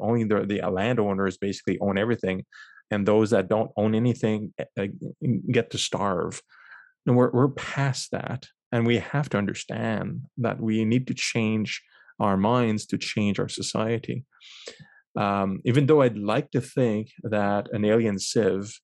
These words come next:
would be the seminal moment that allows us to make that mind shift, my impression is that we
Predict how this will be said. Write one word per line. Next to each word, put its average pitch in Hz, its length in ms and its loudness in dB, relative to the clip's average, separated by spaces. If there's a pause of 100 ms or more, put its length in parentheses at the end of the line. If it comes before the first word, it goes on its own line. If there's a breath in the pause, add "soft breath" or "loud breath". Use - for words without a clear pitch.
(680 soft breath)
would 127 280 2
be 135 100 4
the 110 100 -2
seminal 135 420 0
moment 117 380 -2
that 104 160 -2
allows 101 600 0
us 107 140 -6
to - 120 -8
make 98 200 0
that 101 200 -2
mind 113 260 -4
shift, 196 440 -4 (580 soft breath)
my 123 140 2
impression 127 580 0
is 110 100 0
that 101 240 0
we 135 240 2